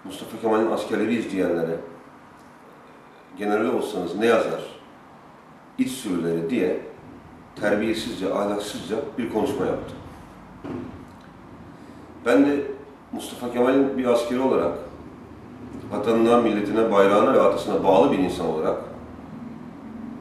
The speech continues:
kundaktaki bebeklerimizi öldüren, gencecik öğretmenlerimizi, gencecik doktorlarımızı kurşuna dizdiren,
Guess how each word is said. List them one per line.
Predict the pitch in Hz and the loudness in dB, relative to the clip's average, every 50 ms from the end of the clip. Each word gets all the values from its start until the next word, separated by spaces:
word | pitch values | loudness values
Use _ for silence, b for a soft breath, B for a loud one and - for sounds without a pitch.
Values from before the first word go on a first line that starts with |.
| - - - - - - - - - - - - - | -14 -14 -14 -14 -14 -16 -16 -16 -16 -16 -14 -12 -6
kundaktaki | - 110 110 117 120 - 127 113 131 120 | -2 0 2 2 2 0 0 -4 -2 0
bebeklerimizi | 117 107 110 113 110 117 113 113 120 117 117 123 | 2 2 2 2 2 2 2 2 2 2 2 2
öldüren, | 113 101 - - 87 90 92 92 - - - - - - - - - - - - - - - - - - | 2 2 2 2 2 0 0 -2 -4 -10 -14 -16 -20 -20 -20 -20 -20 -20 -20 -20 -20 -20 -20 -20 -16 -10
gencecik | - 117 123 123 117 113 107 113 113 - - - | -4 -2 0 0 0 -2 -4 -4 -8 -10 -12 -8
öğretmenlerimizi, | 101 101 101 101 104 107 107 107 107 104 104 104 104 101 104 - - - - - - - - | -6 -4 -4 -2 -2 -2 -2 -2 0 0 0 0 0 -2 -2 -6 -6 -8 -8 -10 -12 -10 -4
gencecik | 104 113 117 - - - 98 101 - - | 0 0 2 2 0 -2 -6 -6 -8 -6
doktorlarımızı | 110 98 - - 107 98 98 101 98 95 95 95 98 101 110 107 - - - - - - - - - - - - | -6 -6 -6 -4 -4 -2 0 0 2 2 0 -2 -2 -4 -4 -6 -6 -8 -10 -14 -18 -20 -20 -20 -20 -16 -8 -6
kurşuna | 117 107 - - 113 123 131 131 | -6 -4 -4 -2 2 4 4 4
dizdiren, | 110 101 - 82 80 85 82 - | 4 2 0 -4 -4 -4 -4 -4